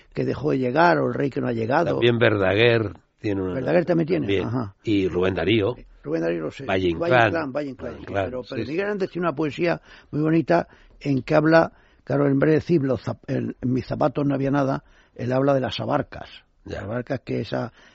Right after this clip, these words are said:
Speaker 1: esa especie de zapatilla de esparto
Speaker 2: Sí.
Speaker 1: que se hacía cuando est-, aquí estábamos en la época del esparto, no había llegado el plástico y el,
Speaker 2: Mm.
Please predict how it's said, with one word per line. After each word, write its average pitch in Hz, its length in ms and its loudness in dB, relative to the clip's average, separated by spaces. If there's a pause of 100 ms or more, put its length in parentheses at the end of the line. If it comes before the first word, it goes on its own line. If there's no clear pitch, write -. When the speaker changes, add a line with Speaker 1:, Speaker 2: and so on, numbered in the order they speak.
Speaker 1:
esa 123 460 -6
especie 127 440 -12
de 117 60 -12
zapatilla 131 520 -12
de 113 80 -12
esparto - 640 -16
Speaker 2:
Sí. - 100 -20
Speaker 1:
que 101 120 -20
se 107 100 -18
hacía 117 440 -16
cuando 107 240 -20
est-, - 180 -20
aquí 120 340 -16 (360)
estábamos 131 420 -8
en 117 80 -6
la 135 60 -4
época 120 220 -8
del 120 80 -6
esparto, 127 360 -10
no 117 80 -6
había 120 180 -4
llegado 117 160 -4
el 110 60 -8
plástico 127 560 -8 (240)
y - 100 -10
el, 104 80 -8
Speaker 2:
Mm. - 40 -4